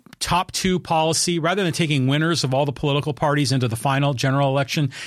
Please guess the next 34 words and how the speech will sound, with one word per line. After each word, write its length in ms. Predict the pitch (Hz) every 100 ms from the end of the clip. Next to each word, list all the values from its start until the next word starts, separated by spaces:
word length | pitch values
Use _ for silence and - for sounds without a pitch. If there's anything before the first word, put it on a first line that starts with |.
| - -
instead 300 | 139 170 160
they 80 |
just 220 | 143 135 156
take 160 | 127
the 60 | 123
top 300 | - 127 117
two. 300 | - 147 135
That 120 | 117
makes 200 | 123 -
third 220 | 147 131
parties, 340 | 135 131 127 120
independents 560 | 127 120 131 127 120 113 -
essentially 460 | - 151 - 120
irrelevant. 540 | 113 123 156 151 151 151 - - - - -
Um, 380 | 143 135 139 - _
we 240 | 202 175 214
can 140 | 190
go 140 | 170 156
down 280 | 147 147
the 60 | 143
list. 360 | 123 170 131 139
The 80 |
ballot 400 | 110 147 156 165
access 560 | 135 147 - 175 156 -
laws 400 | 160 151 156 151
are 80 | 139
very 240 | 139 143
different 380 | 123 139 147 127
for 80 | 131
third 280 | - 135 123
party 300 | 139 127 127
and 80 |
independent 400 | 131 127 131 127
candidates. 480 | 123 127 131 131 -